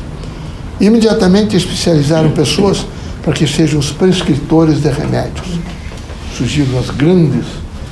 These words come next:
os grandes capitais abertos do petróleo, as grandes empresas farmacêuticas, e que começam a produzir tudo para ver se cria inquilino. Tudo depende de remédio. É preciso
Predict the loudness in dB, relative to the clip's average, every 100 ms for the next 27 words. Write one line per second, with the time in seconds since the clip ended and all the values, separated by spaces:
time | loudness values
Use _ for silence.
0 | -8 -6 0 2 4 2 -2 -4 -4 -4
1 | -4 -4 -4 -2 -2 -2 -4 -8 -8 -10
2 | -12 -10 -6 -2 0 0 0 -2 -4 -8
3 | -10 -12 -12 -12 -8 -6 0 4 4 4
4 | 2 2 2 2 4 2 -2 -8 -12 -14
5 | -14 -12 -12 -12 -12 -6 -2 0 0 0
6 | 0 0 -2 -4 -8 -10 -10 -8 -4 -2
7 | 0 0 2 0 0 -2 0 0 2 0
8 | 0 -4 -8 -10 -12 -12 0 2 2 2
9 | -4 -6 -10 -10 -10 -8 -2 2 4 2
10 | 2 -2 0 2 2 2 0 0 -2 -4
11 | -2 2 4 4 4 2 2 2 2 2
12 | 0 -2 -2 -6 -8 -10 -12 -12 -12 -12
13 | -8 -4 -4 -6 -6 -4 -2 0 0 0
14 | -2